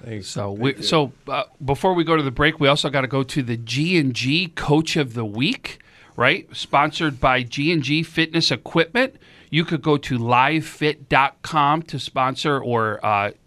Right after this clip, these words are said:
Speaker 2: to nominate any coach that you feel deserves to be Coach of the Week. Coach, you may have heard your name. We've actually announced you as, uh, as Coach of the Week.
Speaker 1: Oh, yeah.
Speaker 2: So, uh, it, well, it, last week we announced you as Coach of the Week. Uh, was last week.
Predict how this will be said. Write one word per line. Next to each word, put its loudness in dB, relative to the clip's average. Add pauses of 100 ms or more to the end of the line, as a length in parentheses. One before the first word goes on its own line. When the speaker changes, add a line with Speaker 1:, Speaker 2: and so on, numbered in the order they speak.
(340)
Speaker 2:
to 0
nominate 2
any 2
coach 0
that -6
you -4
feel -2
deserves -6
to -14
be -4
Coach -4
of -8
the -6
Week. -8 (320)
Coach, -8
you -10
may -4
have -4
heard -4
your 2
name. 2
We've 2
actually 2
announced 0
you 2
as, 0
uh, 4
as 2
Coach 0
of 0
the 0
Week. 2
Speaker 1:
Oh, -12 (200)
yeah. -10
Speaker 2:
So, 4
uh, 4
it, -4
well, 2
it, -2
last 2
week -12
we -6
announced -8
you -2
as -6
Coach 0
of 0
the 0
Week. 0
Uh, 4
was -10
last 2
week. 0